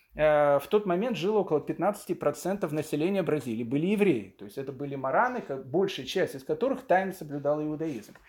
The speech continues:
Мы говорили о том, что практически вся экономика Бразилии, а Бразилия — это сахар,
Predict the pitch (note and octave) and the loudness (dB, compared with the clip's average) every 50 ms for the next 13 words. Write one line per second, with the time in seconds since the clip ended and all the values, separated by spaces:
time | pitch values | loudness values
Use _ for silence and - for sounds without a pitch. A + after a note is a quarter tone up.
0 | - - - - - - - _ - E3 E3+ F#3+ G3+ G#3 A3 B3 B3+ B3+ A#3 A#3 | -20 -20 -20 -20 -20 -20 -16 _ 0 4 6 6 8 8 6 6 8 6 6 6
1 | A#3+ A#3 A3 A3+ A#3+ A3+ A3+ A3 A3 G#3+ - - B3+ B3 - B3+ A#3+ A#3 - - | 4 2 2 2 0 0 2 0 0 0 -2 -6 -6 -4 -2 -2 -4 -4 -4 -6
2 | A3+ F#3 - - - A#3 A#3 G#3+ - - F#3 E3 - G#3 G#3 G#3 G#3+ G3 F3 E3 | -8 -8 -2 4 8 8 8 8 6 4 -2 2 4 4 4 4 2 0 0 0
3 | - F3 D3+ C#3+ D#3+ F3 E3+ D#3 C3+ G3 B3+ C4+ B3+ B3 F3+ D#3 - D#3 D3 D3+ | 0 0 2 4 4 4 4 2 0 -2 -4 0 2 2 2 4 4 2 2 0
4 | E3+ F3 E3 F#3 F3+ D#3 D3+ D3 C#3 - D3 - - - D#3 C3+ B2+ - G3 A3 | 0 -2 -2 -2 -2 -2 -2 -2 0 -2 -2 -2 2 2 4 4 4 2 -2 -4
5 | B3 | -4